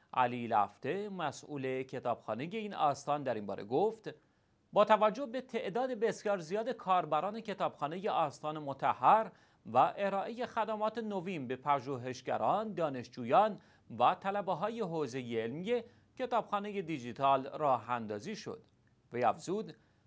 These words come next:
«پس از گذشت سیزده سال از راه اندازی کتابخانه دیجیتال، امروز شاهد یکی از بزرگترین کتابخانه‌های دیجیتال عراق هستیم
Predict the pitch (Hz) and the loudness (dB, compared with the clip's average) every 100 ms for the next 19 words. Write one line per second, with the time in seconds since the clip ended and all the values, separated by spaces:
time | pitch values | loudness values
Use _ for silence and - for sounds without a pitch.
0 | _ 247 262 285 254 196 208 226 226 254 | _ 2 2 2 0 0 0 0 -2 -6
1 | - 240 226 175 233 147 180 139 107 139 | -8 -8 -6 0 0 0 2 2 4 4
2 | 170 175 170 175 139 170 151 147 156 208 | 2 0 0 0 0 -2 -2 -4 -6 -8
3 | 202 180 151 - 139 160 180 151 113 113 | -4 0 -2 -2 -6 -6 -8 -8 -8 0
4 | 156 202 196 160 _ _ - 127 110 104 | 6 6 4 -4 _ _ -6 -2 -2 -2
5 | 143 220 220 202 - 170 156 170 180 170 | -2 -2 -4 -6 0 2 2 0 -2 -4
6 | 180 175 180 143 143 156 151 135 147 147 | 0 2 0 -2 -4 -4 -4 -4 -4 -4
7 | 123 139 143 - 127 117 107 135 143 127 | -4 -2 -2 -2 -4 -4 -6 -6 -6 -8
8 | 117 - 127 151 - 170 123 110 107 139 | -10 -4 -2 0 -2 -2 2 0 0 0
9 | 151 - 247 | 0 -2 -8